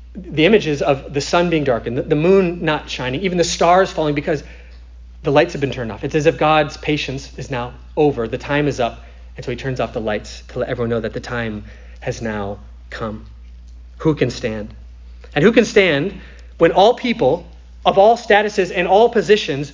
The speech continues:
will be called to account? Look at verse fifteen. Verse fifteen, there's literally seven groups of people who are mentioned. And that number seven represents fullness, completion, demonstrating that God's judgment will be so thorough, so complete that no one will be left out of it.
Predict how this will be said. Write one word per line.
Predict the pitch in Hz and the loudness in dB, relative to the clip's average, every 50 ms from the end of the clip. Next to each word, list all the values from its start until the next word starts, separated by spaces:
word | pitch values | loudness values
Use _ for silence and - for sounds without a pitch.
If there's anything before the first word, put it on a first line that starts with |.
| - - - | -14 -16 -6
will | 135 165 190 196 202 208 202 | 0 2 4 6 6 6 4
be | 151 185 185 180 | 4 0 -4 -6
called | 180 - 165 160 156 151 147 143 135 - - - | -6 -6 -4 -2 -2 -2 -2 -4 -6 -10 -20 -12
to | - 143 139 | -8 -8 -8
account? | 131 - 139 127 120 127 - - - - - - - - - - - - - - | -8 -8 -10 -10 -10 -12 -16 -20 -20 -20 -20 -20 -20 -20 -20 -20 -20 -20 -10 -6
Look | - 170 - | -2 0 2
at | 202 | 2
verse | 180 165 160 - | 2 2 0 0
fifteen. | - 165 170 - 151 120 104 - - - - | -4 -6 -6 -6 -10 -10 -12 -14 -18 -8 -4
Verse | 165 190 180 | -4 -4 -2
fifteen, | - 208 202 202 - - 127 113 120 - - - - - - - - - - - - - | 0 -2 -2 -2 -2 -10 -10 -10 -10 -14 -16 -20 -20 -20 -20 -20 -20 -20 -20 -16 -6 -2
there's | 165 147 143 | -2 0 0
literally | 180 180 170 170 147 | 0 2 2 2 2
seven | 139 - - - 202 190 202 202 233 226 233 220 | 0 -2 -2 2 4 4 4 4 4 2 2 0
groups | - 135 165 202 202 202 - - | 0 2 2 2 2 2 -2 -6
of | 160 139 | -6 -4
people | - - 190 175 - 139 120 113 127 - - - - - - - - | -4 -4 -4 -4 -2 -2 -2 -2 -4 -6 -10 -20 -20 -20 -20 -18 -6
who | - - | 0 2
are | 170 165 | 4 4
mentioned. | 151 160 160 180 175 - - 107 107 143 - - - - - - - - - - - - | 4 4 2 0 0 -2 -6 -8 -8 -10 -14 -18 -20 -20 -20 -20 -20 -20 -20 -20 -12 -6
And | - 147 | -2 0
that | 180 | 2
number | 190 190 202 196 | 2 4 2 2
seven | 190 - - 202 190 160 143 147 190 208 190 - - | 2 2 2 2 4 2 0 -2 -4 -8 -10 -6 -4
represents | 165 151 160 151 170 160 - | -4 -2 0 0 -2 -2 -2
fullness, | - - 175 180 185 156 160 170 | -2 -2 0 2 4 4 2 2
completion, | - - 185 156 - 196 202 - - - 120 - - - - - - - - - - - - - - - - - - - - - - | -2 -8 -6 0 2 2 2 2 0 -2 -4 -4 -6 -10 -16 -20 -20 -20 -20 -20 -20 -20 -20 -20 -20 -20 -20 -20 -20 -20 -20 -10 -2
demonstrating | 139 165 180 202 233 226 - 175 147 147 151 | 2 2 2 2 2 -2 -2 -2 -2 0 0
that | 147 156 151 139 | -2 -2 0 2
God's | 170 180 208 - | 2 2 2 2
judgment | - - 180 170 147 151 151 143 | 0 0 0 0 0 -2 -4 -4
will | 160 139 | -4 -4
be | 147 143 | -4 -4
so | - - 170 165 185 196 | -4 -2 0 0 0 0
thorough, | 185 - 175 165 156 | 0 0 2 2 2
so | 143 - 170 165 | 2 0 0 0
complete | 165 185 156 160 151 | 0 -2 -4 -4 -4
that | 147 139 - | -4 -6 -6
no | 143 143 143 147 151 165 | -4 -4 -2 0 0 0
one | 175 160 139 127 127 127 | 0 0 0 -2 -2 -2
will | 131 135 | -4 -4
be | 131 127 | -4 -4
left | 120 123 120 120 - | -4 -4 -6 -6 -8
out | 123 110 110 | -12 -14 -14
of | 107 | -14
it. | - - | -16 -18